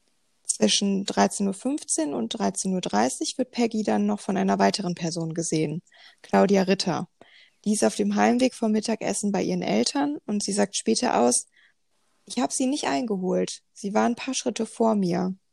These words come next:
Aufgrund ihrer Haare erkannte ich sie als Peggy.“ Peggy läuft also Richtung Marktplatz. Dort wird sie von einer weiteren Zeugin gesehen.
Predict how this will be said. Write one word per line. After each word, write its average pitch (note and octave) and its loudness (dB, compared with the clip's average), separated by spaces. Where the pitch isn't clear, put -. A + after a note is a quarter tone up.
Aufgrund C4 0
ihrer A3 2
Haare B3 2
erkannte F#3 0
ich - -6
sie F3 -2
als E3+ 0
Peggy.“ F3 -4
Peggy A#3 6
läuft B3 6
also G#3 2
Richtung G#3 -4
Marktplatz. - -6
Dort A3 0
wird B3+ 4
sie B3 -2
von A3 -2
einer G#3 0
weiteren G3+ 0
Zeugin E3 -8
gesehen. E3 -4